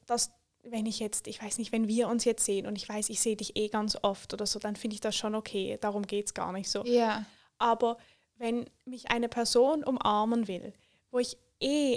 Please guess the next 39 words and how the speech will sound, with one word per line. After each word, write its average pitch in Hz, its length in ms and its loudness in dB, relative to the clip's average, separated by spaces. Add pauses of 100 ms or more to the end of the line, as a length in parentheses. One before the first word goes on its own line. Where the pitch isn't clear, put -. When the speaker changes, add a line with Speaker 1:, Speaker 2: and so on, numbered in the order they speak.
Speaker 1:
unabhängig 277 720 0
von 269 160 0
Corona 240 460 2
nicht 247 240 -2
das 262 100 -4
Bedürfnis 254 640 2
habe, 254 160 4
Speaker 2:
Mhm, 254 80 4
Speaker 1:
sie 254 140 4
zu 262 160 6
Speaker 2:
mhm, 262 80 8
Speaker 1:
umarmen, 233 320 8
Speaker 2:
mhm. 233 40 2
Speaker 1:
weil 240 140 4
ich 247 140 -2
einfach, 254 340 0 (160)
ich - 260 -8
das 262 160 2
einfach 262 320 0 (120)
nicht, 285 420 4
hä, 269 240 -2
es 254 140 -2
ist, 254 180 0
Speaker 2:
Ja, 262 320 8
Speaker 1:
so, 262 60 12
Speaker 2:
ja, 240 180 8 (200)
Speaker 1:
es 254 80 6
Speaker 2:
ja. 254 40 2
Speaker 1:
bringt 285 360 8
mir 294 120 6
nichts, 247 240 2
ich - 60 -2
habe 247 160 2
nicht 254 100 2
Speaker 2:
Ja. 254 160 12
Speaker 1:
Lust, 226 160 6
sie 254 120 -2
zu 285 120 0
umarmen. 240 300 0